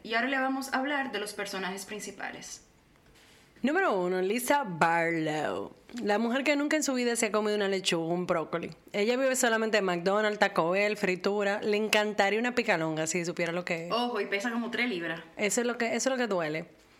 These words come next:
Speaker 2: Propietaria de varias empresas, entre ellas su tequila Vida Tequila y la marca de producto para hombre Fresh World, creada con sus hijos.
Speaker 1: Entre
Speaker 2: Ella,
Speaker 1: comillas.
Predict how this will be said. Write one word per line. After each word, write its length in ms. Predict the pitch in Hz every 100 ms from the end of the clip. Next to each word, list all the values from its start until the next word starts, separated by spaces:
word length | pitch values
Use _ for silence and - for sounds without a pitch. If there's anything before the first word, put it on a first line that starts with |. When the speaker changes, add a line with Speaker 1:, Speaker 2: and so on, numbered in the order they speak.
| - -
Speaker 2:
Propietaria 560 | 226 220 247 247 254 302
de 80 |
varias 240 | 311 302 294
empresas, 580 | 277 247 208 175 202 202
entre 320 | 196 190 196
ellas 200 | 202 220
su 100 | 220
tequila 520 | 214 202 208 220 226
Vida 360 | 208 208 226 269
Tequila 640 | 330 330 220 170 170 220 -
y 100 | 240
la 120 | 202
marca 240 | 202 214
de 80 | 240
producto 380 | 247 254 254 226
para 200 | 226 208
hombre 260 | 214 214 214
Fresh 340 | 214 214 -
World, 320 | 190 175 175 - - -
creada 280 | 220 196 196
con 120 | 208
sus 180 | 208 196
hijos. 380 | 170 151 160 -
Speaker 1:
Entre 160 | 208 226
Speaker 2:
Ella, 160 | 247
Speaker 1:
comillas. 360 | 180 175 170 180